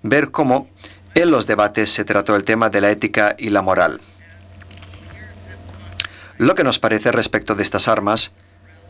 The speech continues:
es que a medida que los años han ido pasando, se le había ido dado cada vez menos y menos importancia a la ética y a la moral.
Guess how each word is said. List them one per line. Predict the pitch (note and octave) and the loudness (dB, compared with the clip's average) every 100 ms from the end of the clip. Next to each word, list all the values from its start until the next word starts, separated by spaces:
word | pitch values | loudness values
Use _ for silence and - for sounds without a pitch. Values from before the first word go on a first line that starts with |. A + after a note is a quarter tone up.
| - | -2
es | A#2 A2+ | 2 2
que | A#2+ | 2
a | G#2+ | 2
medida | A2 A#2+ A2+ A#2 | 2 4 2 2
que | G#2 | 0
los | F#2 A2 | 2 0
años | G#2+ A2 - | 0 0 0
han | G2 G2+ | 0 0
ido | G2 | 0
pasando, | G2 F#2+ G#2+ G2 A#2+ C#3+ _ - - - - - - - - - | 0 0 -2 0 0 -2 _ -20 -20 -20 -20 -20 -20 -18 -18 -4
se | - - | 0 2
le | C#3+ | 2
había | D3 F3+ C3 G#2+ | 2 2 2 2
ido | A2 A2 | 0 2
dado | A2 A2 A2 | 4 4 2
cada | A#2+ A2+ | 0 2
vez | G#2 - | 0 -2
menos | G2+ D#3+ D#3+ C3+ - | 0 2 2 2 0
y | |
menos | A2+ A2+ G#2+ G#2+ | 0 0 0 0
importancia | G#2 A2 - A2+ - B2+ C3 - - - - | 0 0 2 0 0 -2 -2 -14 -20 -20 0
a | D3 | 2
la | B2 | 4
ética | G#2+ G#2+ G#2+ A2 | 2 0 0 2
y | |
a | G#2 | 2
la | G2 | 2
moral. | G2 F2 E2+ | 4 2 0